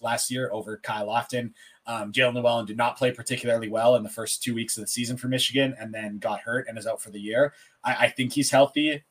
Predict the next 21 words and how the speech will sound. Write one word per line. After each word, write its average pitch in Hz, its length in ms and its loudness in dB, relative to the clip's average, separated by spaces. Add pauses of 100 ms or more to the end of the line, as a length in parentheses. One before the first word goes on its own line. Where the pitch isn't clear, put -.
and, 131 360 -2
and 139 180 2
is 131 200 -2
gonna 135 200 0
be 131 100 0
kinda 131 240 0
good 131 200 0
to - 100 -6
go, 147 300 10 (340)
but 117 280 4
I'll 123 120 4
be 123 80 2
interested 120 280 -2
to 110 60 -8
see 107 220 -2
him 113 140 0
because 117 240 -4
I 110 80 2
know 107 120 -2
some 104 200 0
people, 107 480 -4